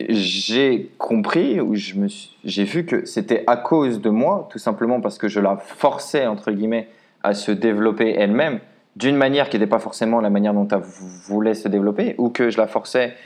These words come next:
à se développer dans les mêmes domaines que moi je me développais, qu'elle s'est un peu perdue et que du coup, sa croissance a ralenti.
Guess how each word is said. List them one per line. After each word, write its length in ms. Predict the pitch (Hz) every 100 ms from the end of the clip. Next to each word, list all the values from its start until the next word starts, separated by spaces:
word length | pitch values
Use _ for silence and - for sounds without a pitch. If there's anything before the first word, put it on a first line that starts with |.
| - _
à 100 | 101
se 160 | 104 151
développer 760 | 107 113 113 117 135 127 123 - _ _ _ _ _ _ 127
dans 300 | 120 131 127
les 80 |
mêmes 300 | 123 139 127
domaines 340 | 120 123 131 120
que 140 | -
moi 180 | 104 113
je 100 | 107
me 100 | 107
développais, 420 | 104 104 104 190 - _ _ _ _ _ -
qu'elle 340 | 147 120 107
s'est 140 | -
un 80 | 117
peu 200 | 104 110
perdue 380 | 123 117 127 208
et 60 | 165
que 80 |
du 180 | 110 104
coup, 180 | - 190
sa 220 | - 107
croissance 720 | 101 - 113 - 165 170 - _ _ 113
a 120 | 110
ralenti. 600 | 101 117 127 131 98